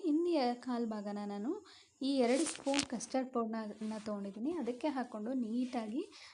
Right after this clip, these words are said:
ಒಂದು ಚೂರು ಗಂಟಿಲ್ದಾಗೆ ಕಲಿಸ್ಕೋಬೇಕು. ಆನಂತರ ಹಾಲು ಕುದಿ ಬಂದ ನಂತರ ಈಗ ನಾವು ಕಸ್ಟರ್ಡ್ ಪೌಡರ್‌ನ ಏನು ಕಲಸಿದ್ವೋ ಅದನ್ನು ಈ ಥರ ಕೈ ಆಡಿಸ್ತಾ ಆಡಿಸ್ತಾನೆ ಅದರೊಳಗೆ ಮಿಕ್ಸ್ ಮಾಡಬೇಕು, ಇಲ್ಲಾಂದರೆ ಗಂಟು ಗಂಟಾಗ್ಬಿಡುತ್ತೆ.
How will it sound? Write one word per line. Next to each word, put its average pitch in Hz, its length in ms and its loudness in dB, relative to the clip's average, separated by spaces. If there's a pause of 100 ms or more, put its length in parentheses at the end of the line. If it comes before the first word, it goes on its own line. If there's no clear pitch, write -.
(140)
ಒಂದು 240 240 4 (320)
ಚೂರು 285 320 0
ಗಂಟಿಲ್ದಾಗೆ 233 720 2
ಕಲಿಸ್ಕೋಬೇಕು. 202 800 -6 (180)
ಆನಂತರ 294 540 -2
ಹಾಲು 247 360 -2 (100)
ಕುದಿ 247 280 2
ಬಂದ 247 280 2
ನಂತರ 214 260 -6 (520)
ಈಗ 254 160 2
ನಾವು 247 180 4
ಕಸ್ಟರ್ಡ್ 311 420 0
ಪೌಡರ್‌ನ 269 460 4 (140)
ಏನು 262 260 0
ಕಲಸಿದ್ವೋ 220 600 -2 (480)
ಅದನ್ನು 294 300 6
ಈ 294 80 6
ಥರ 269 160 0 (140)
ಕೈ 220 240 -2
ಆಡಿಸ್ತಾ 254 480 -2
ಆಡಿಸ್ತಾನೆ 226 560 -2
ಅದರೊಳಗೆ 220 480 0
ಮಿಕ್ಸ್ 240 380 0
ಮಾಡಬೇಕು, 214 520 -4 (460)
ಇಲ್ಲಾಂದರೆ 277 500 4
ಗಂಟು 226 320 -2
ಗಂಟಾಗ್ಬಿಡುತ್ತೆ. 214 800 -2